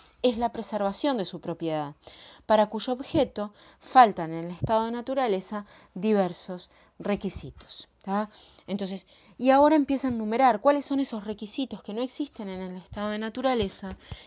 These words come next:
y que los hombres precisan para preservar sus vidas, libertades y haciendas. ¿Tá? "En primer lugar", dice él,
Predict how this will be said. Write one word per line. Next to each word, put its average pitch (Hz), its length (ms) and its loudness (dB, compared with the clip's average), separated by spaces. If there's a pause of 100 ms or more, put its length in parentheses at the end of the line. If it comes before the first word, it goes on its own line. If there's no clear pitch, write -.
y 233 120 -2
que 247 100 0
los 233 160 -2
hombres 254 240 -6 (100)
precisan 220 680 -6 (360)
para 220 240 4
preservar 220 640 -2 (280)
sus 269 260 0
vidas, 196 420 -2
libertades 180 920 0
y 190 140 0
haciendas. 151 760 -6 (520)
¿Tá? 170 220 -6 (240)
"En 254 160 4
primer 285 300 2
lugar", 320 420 6
dice 240 420 -2
él, 285 140 0